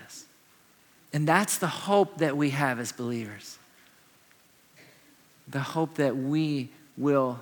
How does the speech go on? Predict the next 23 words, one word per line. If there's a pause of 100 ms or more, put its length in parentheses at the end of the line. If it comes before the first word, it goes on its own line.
see
his
face (240)
when
he
returns, (120)
and
we
will
spend
eternity
with
him. (920)
Would
you
pray
with
me? (2500)
Jesus,
I
just
wanna
p-,